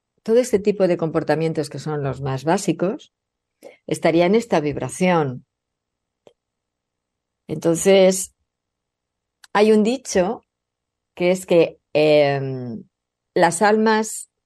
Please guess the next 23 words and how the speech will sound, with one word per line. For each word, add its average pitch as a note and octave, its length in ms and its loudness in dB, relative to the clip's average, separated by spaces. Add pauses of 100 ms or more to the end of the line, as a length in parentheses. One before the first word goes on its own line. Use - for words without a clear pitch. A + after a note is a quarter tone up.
(100)
mm, D#3+ 520 -4
de D3+ 200 6
estas G3 260 0
personas, A3+ 680 0
de E3 80 0
las C#3+ 160 -4
personas E3+ 460 -4
que E3+ 80 -4
estarían E3 440 2
en C#3+ 160 -2
esta D3+ 340 0
baja D3+ 320 0
conciencia, E3 640 -2
en C#3 80 -2
este C#3 240 -6
bajo C3+ 300 -2
nivel C3+ 300 -6
de C3+ 100 -2
vibración, E3+ 760 -2 (400)
están F#3+ 300 0
en G3 100 0
sus F3+ 200 -4
estómagos. C#3+ 720 -2